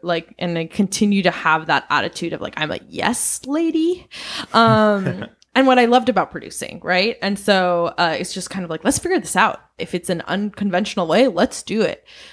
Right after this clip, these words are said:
Speaker 1: So I quit my job after three months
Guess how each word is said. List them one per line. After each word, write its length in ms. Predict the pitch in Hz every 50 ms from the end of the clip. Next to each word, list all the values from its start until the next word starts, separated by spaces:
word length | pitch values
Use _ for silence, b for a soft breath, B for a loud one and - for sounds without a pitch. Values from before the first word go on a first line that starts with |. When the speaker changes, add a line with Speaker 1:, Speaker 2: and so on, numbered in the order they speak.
| B B
Speaker 1:
So 680 | B - - 262 240 240 233 233 233 233 226 180 - -
I 300 | - 202 208 208 202 202
quit 180 | 202 - 247 240
my 120 | - 277
job 260 | 262 202 160 165 175 -
after 240 | - 180 - 208 214
three 160 | - 247 254
months 380 | 233 170 156 160 175 180 -